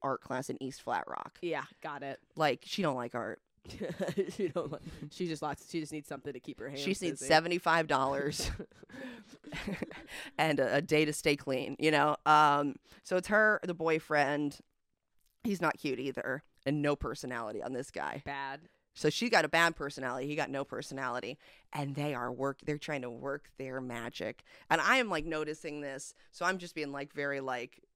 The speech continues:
Speaker 1: cold and observational.
Speaker 2: <laughs>
Speaker 1: So I'm watching them do this to Hillary, who's got a big personality and can probably talk to anybody.
Speaker 2: Yeah.
Speaker 1: And Alexis, who's definitely more on my end of the, the spectrum.
Speaker 2: Yeah.
Speaker 1: And they, they finally go,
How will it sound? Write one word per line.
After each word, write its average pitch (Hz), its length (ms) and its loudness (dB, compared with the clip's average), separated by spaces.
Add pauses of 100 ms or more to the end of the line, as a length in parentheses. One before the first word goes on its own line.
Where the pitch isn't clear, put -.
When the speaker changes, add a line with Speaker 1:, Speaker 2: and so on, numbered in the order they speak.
(100)
Speaker 1:
cold 165 360 2
and 165 100 2
observational. 156 920 0
Speaker 2:
<laughs> - 280 -18
Speaker 1:
So 202 100 2
I'm 180 100 2
watching 202 320 2
them 170 100 -2
do 170 200 0
this 175 200 0
to 165 100 0
Hillary, 175 480 4
who's 170 140 -2
got 151 120 2
a 143 40 -2
big 175 260 0
personality 139 600 -2
and 135 80 -6
can 143 40 -8
probably 156 260 0
talk 147 300 -2
to - 140 -4
anybody. 139 540 -2
Speaker 2:
Yeah. 156 340 -4
Speaker 1:
And 151 100 4
Alexis, 165 460 0
who's 139 160 -4
definitely 151 300 0
more 123 200 -2
on 139 120 0
my 135 180 0
end 156 160 -2
of 151 60 -8
the, 147 260 -2
the 156 100 -8
spectrum. - 600 2
Speaker 2:
Yeah. 160 260 0 (760)
Speaker 1:
And 175 240 6
they, 160 280 2
they 170 120 4
finally 180 400 4
go, 160 240 2